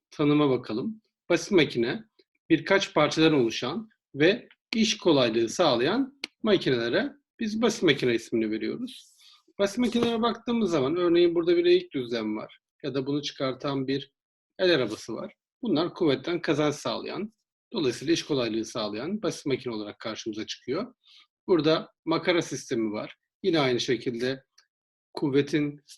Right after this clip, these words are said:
e, değerini azaltıyor. Yine iş kolaylığı sağlıyor. Burada destek arada bir kaldıracımız var. Görüldüğü gibi birkaç parçadan oluşuyor ve iş kolaylığımızı sağlıyor diyebiliriz. Şimdi basit makineler için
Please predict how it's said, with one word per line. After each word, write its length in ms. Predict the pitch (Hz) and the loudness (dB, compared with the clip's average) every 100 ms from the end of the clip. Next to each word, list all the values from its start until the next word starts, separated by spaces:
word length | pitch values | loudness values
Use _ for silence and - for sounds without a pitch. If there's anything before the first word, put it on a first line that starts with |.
| - | -8
e, 60 | 139 | 0
değerini 840 | 131 123 139 139 131 143 139 139 | 0 4 4 6 6 4 2 -2
azaltıyor. 680 | 139 120 117 107 - 120 180 - | -6 -2 -2 -4 -4 -4 -6 -4
Yine 200 | 165 127 | 0 0
iş 120 | 131 | -2
kolaylığı 500 | - 139 120 107 107 | -6 -4 -4 -4 -8
sağlıyor. 540 | 101 - 110 - 147 - _ _ _ - | -10 -12 -12 -10 -10 -12 _ _ _ -8
Burada 260 | 156 160 | -2 0
destek 360 | 156 147 170 156 | 0 -2 -4 -2
arada 300 | 151 143 135 | -2 0 0
bir 160 | 190 | 0
kaldıracımız 720 | - 175 135 131 113 113 107 | 0 0 2 0 0 -4 -4
var. 240 | - - - _ _ | -8 -12 -16 _ _
Görüldüğü 340 | 277 233 143 123 | 2 4 6 4
gibi 380 | 120 113 185 | 2 -2 0
birkaç 400 | 190 - 185 - | 0 2 0 -2
parçadan 340 | 147 123 127 110 | -2 -2 -2 -4
oluşuyor 540 | 107 104 - 156 240 _ _ 165 | -4 -6 -6 -4 -6 _ _ 0
ve 120 | 180 | 2
iş 140 | - | 0
kolaylığımızı 880 | - 127 113 107 107 110 131 247 226 _ | -4 -2 -2 -2 -4 -4 -2 -4 -4 _
sağlıyor 500 | - 185 180 214 180 | 2 2 4 0 2
diyebiliriz. 600 | 147 110 101 - - - _ - - - | 2 2 -2 -12 -16 -20 _ -20 -20 -8
Şimdi 200 | 233 226 | -2 0
basit 200 | 254 285 | 2 2
makineler 400 | 262 262 262 254 | 0 0 -2 -2
için 440 | 226 254 262 254 | -2 0 -2 -4